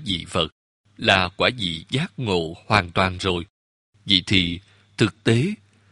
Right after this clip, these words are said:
suy cho cùng lý, Phật làm gì còn có tên? Có tên tức là còn có tướng ngã, tướng nhân, tướng chúng sanh, tướng thọ giả, có đủ tứ tướng sao?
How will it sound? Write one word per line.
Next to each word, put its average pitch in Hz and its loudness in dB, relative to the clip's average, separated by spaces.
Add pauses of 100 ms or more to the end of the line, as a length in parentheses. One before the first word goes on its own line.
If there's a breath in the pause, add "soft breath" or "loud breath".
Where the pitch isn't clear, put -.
suy 113 0
cho 120 0
cùng 90 -2
lý, 113 0 (300)
Phật - -4
làm 90 -2
gì 90 -4
còn 85 0
có 139 -4
tên? 127 0 (1500)
Có - -2
tên 104 0
tức - -2
là 90 2 (120)
còn 85 0
có 120 -2
tướng 143 2
ngã, 95 -2 (400)
tướng 135 0
nhân, 127 0 (400)
tướng 117 0
chúng 147 -2
sanh, 127 -4 (380)
tướng 143 2
thọ 117 -2
giả, 92 -4 (460)
có 160 2
đủ 98 2
tứ 143 2
tướng 160 2
sao? 147 -2